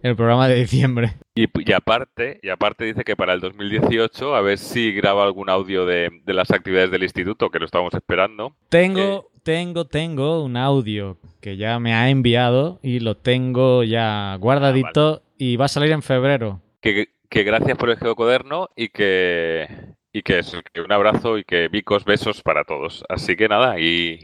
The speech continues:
Speaker 2: pues a él lo veremos en fe-, lo escucharemos en febrero, el audio de
Speaker 1: De María Luisa Castiñeira.
Speaker 2: Bueno.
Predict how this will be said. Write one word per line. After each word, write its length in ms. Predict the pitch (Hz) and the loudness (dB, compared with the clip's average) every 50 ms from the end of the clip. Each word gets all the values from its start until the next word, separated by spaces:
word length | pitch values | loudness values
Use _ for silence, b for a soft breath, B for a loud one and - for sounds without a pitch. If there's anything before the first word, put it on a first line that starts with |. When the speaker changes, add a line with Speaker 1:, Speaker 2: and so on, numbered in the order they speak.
| - - - | -20 -12 -2
Speaker 2:
pues 220 | - 95 87 80 | 0 2 2 4
a 140 | 92 87 85 | 2 2 2
él 80 | 87 90 | 0 0
lo 80 | 85 | -2
veremos 260 | 87 87 85 87 87 | -2 -2 -2 -4 -8
en 100 | 98 92 | -10 -8
fe-, 180 | 87 - 90 85 - 98 - - | -6 -6 -6 -6 -6 -10 -14 -10
lo 100 | - 101 | -8 -8
escucharemos 480 | - - 101 - 101 95 92 95 95 | -8 -6 -4 -2 -2 -2 -2 -6 -10
en 100 | 104 95 | -14 -14
febrero, 460 | - 107 95 98 139 156 147 107 90 | -12 -12 -6 -4 -2 -2 -2 -2 -2
el 80 | 92 87 | 0 0
audio 320 | 90 90 87 85 82 82 | 0 0 0 -2 -4 -4
de 260 | 85 85 82 80 80 - _ _ _ _ _ _ - - | -2 -2 -2 -2 -4 -8 _ _ _ _ _ _ -16 -10
Speaker 1:
De 100 | 120 117 | -6 -4
María 220 | 110 107 104 104 | -2 -2 0 2
Luisa 300 | 110 123 117 - 117 107 | 2 2 2 2 0 -2
Castiñeira. 680 | 101 - 123 107 - - 135 135 139 139 127 113 87 60 | -2 -2 -6 -4 0 2 2 2 2 2 0 -2 -6 -10
Speaker 2:
Bueno. 300 | 55 - - - _ | -12 -16 -20 -20 _